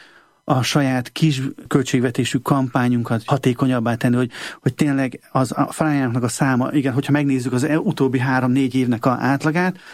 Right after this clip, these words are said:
akkor azt lát-, látjuk, hogy a, a felajánlók száma az az, ami csökkent. Ugyan a, a felajánlott összegnek a nagysága növekedett,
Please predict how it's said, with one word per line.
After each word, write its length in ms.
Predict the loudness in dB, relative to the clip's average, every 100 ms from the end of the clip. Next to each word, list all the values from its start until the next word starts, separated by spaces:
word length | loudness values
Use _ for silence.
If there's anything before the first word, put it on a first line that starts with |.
| -14
akkor 220 | -8 -2 0
azt 160 | 0
lát-, 260 | 0 0 -2 _
látjuk, 260 | -4 -4 0
hogy 160 | 0
a, 100 | 0 -2 -10 -8
a 60 | -2
felajánlók 560 | 0 2 0 0 -2
száma 480 | 0 2 2 2 -2 -6 _ -2
az 140 | 0
az, 120 | 2
ami 180 | 2 0
csökkent. 720 | 0 -2 -2 0 2 2 -2 -18 -20 -20 _
Ugyan 280 | 0 2 0
a, 240 | 0 -2
a 60 | -4
felajánlott 560 | -2 0 2 0 -2 -2
összegnek 480 | -2 0 0 2
a 40 | 2
nagysága 560 | 0 0 0 0 2
növekedett, 600 | 2 2 0 0 0 -2